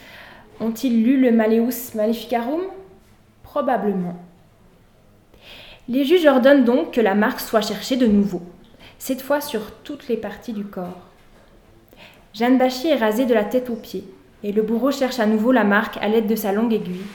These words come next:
Les archives sont muettes sur ce qu'il trouve. Bah, c'est-à-dire qu'il ne trouve rien.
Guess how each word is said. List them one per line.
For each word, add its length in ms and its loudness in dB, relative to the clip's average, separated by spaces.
Les 400 -2
archives 380 -4
sont 180 -4
muettes 500 4
sur 180 -12
ce 100 -6
qu'il 220 -6
trouve. 360 -14
Bah, 180 -8
c'est-à-dire 480 -6
qu'il 160 -2
ne 60 2
trouve 300 -4
rien. 360 -6